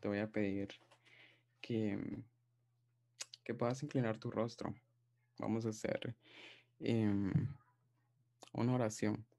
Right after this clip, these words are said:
Una oración para que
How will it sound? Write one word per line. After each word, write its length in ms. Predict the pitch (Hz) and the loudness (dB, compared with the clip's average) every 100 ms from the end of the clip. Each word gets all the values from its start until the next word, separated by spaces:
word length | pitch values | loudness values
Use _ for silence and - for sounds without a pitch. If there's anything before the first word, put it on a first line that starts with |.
| _ _ _ _ _ _ _ _ _ _ _ _ _ _ _ _ _ _ - - | _ _ _ _ _ _ _ _ _ _ _ _ _ _ _ _ _ _ -14 -2
Una 160 | 104 104 | 2 2
oración 480 | 104 101 98 104 107 | 2 0 -2 0 0
para 260 | 107 113 | 0 0
que 440 | 113 - - - | -4 -6 -4 -6